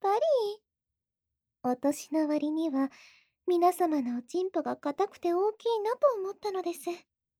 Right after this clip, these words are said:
まったく、そういったお薬は元気の前借りのようなも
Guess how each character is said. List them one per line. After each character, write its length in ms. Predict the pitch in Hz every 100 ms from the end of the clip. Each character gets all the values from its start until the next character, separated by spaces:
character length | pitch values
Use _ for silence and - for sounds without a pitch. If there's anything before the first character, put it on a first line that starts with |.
| _ _ _ _ _ _ _ _
ま 140 | 403 269
っ 40 | -
た 100 | 247
く、 200 | - - 220 - _ _ - - - - _ _
そ 240 | - 330 320
う 60 |
い 60 | 320
っ 20 |
た 220 | 311 320
お 60 | 320
薬 400 | - 349 - 269
は 120 | 196
元 300 | 190 262 440
気 140 | - 330
の 120 | 226
前 300 | 185 233 359
借 180 | 440 440
り 60 |
の 160 | 453 466
よ 160 | 480 523
う 40 | 370
な 60 |
も 180 | 196 175